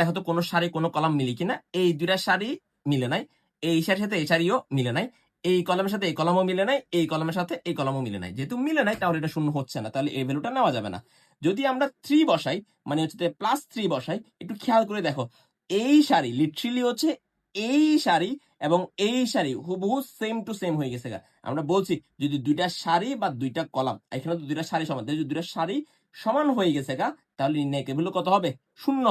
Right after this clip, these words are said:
হবে। তার মানে হচ্ছে যে আমাদের অপশন এ কটা বসালে, তাহলে থ্রি, এ, পি এর ভ্যালু থ্রি বসালেই নির্ণায়কের ভ্যালু কত? শূন্য। এখন বলতে পারি থ্রি না বসে যদি আটটা বসে, ফোর বসাই। আচ্ছা হ্যাঁ, ফোর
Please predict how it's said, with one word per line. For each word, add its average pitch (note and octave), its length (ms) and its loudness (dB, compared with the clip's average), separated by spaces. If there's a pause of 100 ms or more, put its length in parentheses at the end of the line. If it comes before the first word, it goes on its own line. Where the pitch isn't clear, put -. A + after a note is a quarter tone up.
হবে। A#2+ 160 0 (300)
তার C3 180 0
মানে D3 140 0
হচ্ছে D#3+ 180 -4
যে F3 120 0
আমাদের D#3 300 0
অপশন G3 220 -4 (260)
এ - 20 2 (280)
কটা D3 280 2 (220)
বসালে, E3+ 340 -4
তাহলে C#3+ 200 -4
থ্রি, B2+ 120 -4 (340)
এ, A#2+ 40 -6 (160)
পি D3 140 0
এর C#3+ 80 2
ভ্যালু F3 240 0
থ্রি F3+ 120 -2 (120)
বসালেই F#3+ 380 0 (260)
নির্ণায়কের B2+ 360 -4
ভ্যালু E3 200 0
কত? B3 100 -4 (360)
শূন্য। D4+ 180 4 (420)
এখন G#3 180 0
বলতে G3+ 220 -2
পারি G3 160 0 (100)
থ্রি F3 200 2
না F3+ 100 0
বসে G3 160 -2
যদি G3 140 -2
আটটা D3 180 -2
বসে, G3 220 -4
ফোর G#3+ 200 -2
বসাই। B3 200 0 (260)
আচ্ছা A3 180 -4
হ্যাঁ, A3+ 140 0
ফোর - 120 -4